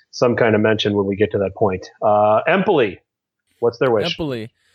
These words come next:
Speaker 2: Uh, their wish is should get a, a midfielder to help out Lagomina and Caputo, get some, uh, assists to them, 'cause they can't do it alone. They're gonna certainly try, and they're gonna give people a lot of headaches in defense, but,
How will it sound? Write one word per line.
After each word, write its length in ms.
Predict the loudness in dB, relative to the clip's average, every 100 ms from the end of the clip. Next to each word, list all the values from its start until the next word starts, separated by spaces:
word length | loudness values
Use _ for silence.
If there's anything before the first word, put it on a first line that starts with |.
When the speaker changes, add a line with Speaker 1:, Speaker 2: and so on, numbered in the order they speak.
| _ -8
Speaker 2:
Uh, 180 | -4 -2
their 140 | -2
wish 260 | 0 -2 -2
is 60 | -10
should 240 | -10 -6
get 200 | -4 -4
a, 300 | -8 -8 -8 -10
a 140 | -10 -8
midfielder 800 | -4 -4 -4 -6 -2 0 -2
to 140 | -2 -6
help 360 | -2 -2 -2 -6
out 360 | -2 -2 -2 -8
Lagomina 880 | -6 -4 -2 -4 -4 -2 -2 -4 -4
and 460 | -6 -4 -6 -8
Caputo, 920 | -8 -4 -2 0 2 2 2 -2 -8
get 200 | -8 -6
some, 260 | -6 -6 -4
uh, 280 | -2 -2 -4
assists 420 | -6 -4 -4 -2
to 120 | -2
them, 180 | 0 0
'cause 180 | 0 -2 -4 -20 -8
they 140 | -6
can't 220 | -2 0
do 80 | 0
it 60 | 0
alone. 280 | 2 0 0
They're 100 | -2
gonna 180 | -4 -4
certainly 300 | -4 -4 -6
try, 340 | -4 2 2
and 60 | 2
they're 80 | -2
gonna 140 | -4
give 100 | -6
people 400 | -8 -4 -4 -2
a 40 | 0
lot 180 | 0
of 80 | -2
headaches 360 | -2 -2 -4 -6
in 120 | -10
defense, 400 | -6 -2 -2 -2
but, 240 | -4 -4